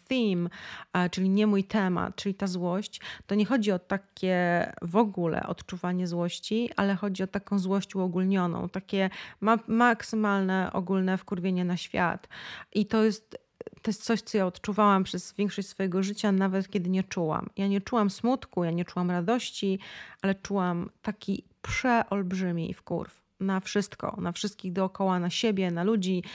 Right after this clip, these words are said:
na wszystko po prostu. To było coś, co mi towarzyszyło, no i to rzeczywiście mi pokazuje. Zresztą w ogóle jak, y, mm,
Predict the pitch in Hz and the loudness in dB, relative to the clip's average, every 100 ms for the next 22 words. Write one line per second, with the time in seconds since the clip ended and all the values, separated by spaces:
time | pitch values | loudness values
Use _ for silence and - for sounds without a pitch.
0 | - - - - 214 - - - - - | -12 -12 -10 -2 0 0 -2 -4 -8 -6
1 | - 175 - - 180 180 180 - 214 190 | -4 -4 -4 -4 0 2 0 -2 -4 -2
2 | 208 208 226 - 214 208 208 190 190 196 | -2 -2 -6 -4 -2 -2 -2 0 0 -2
3 | - 202 202 190 190 202 196 190 185 202 | -2 0 2 2 0 -2 -2 -4 -6 -4
4 | 208 190 196 190 202 185 226 208 226 208 | -2 -2 -4 -4 -2 2 2 2 -2 0
5 | 247 262 240 202 190 _ - 190 185 185 | -2 0 2 2 0 _ -8 -2 -2 -4
6 | _ - - - | _ -6 -6 -4